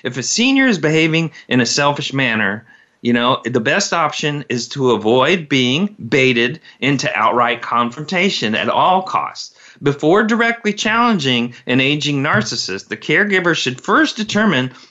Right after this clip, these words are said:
what they want to achieve by confronting the problem. If the issue is a minor one, it might be best for the adult child to secede for the victory of the parent. But if it's a major compromise, you need to set a boundary. No,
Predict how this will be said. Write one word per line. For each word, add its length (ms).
what 220
they 100
want 240
to 80
achieve 420
by 140
confronting 520
the 60
problem. 540
If 160
the 180
issue 220
is 140
a 40
minor 360
one, 180
it 80
might 300
be 100
best 300
for 100
the 140
adult 320
child 320
to 80
secede 640
for 120
the 100
victory 360
of 80
the 60
parent. 420
But 140
if 120
it's 160
a 60
major 400
compromise, 760
you 160
need 260
to 60
set 240
a 60
boundary. 560
No, 420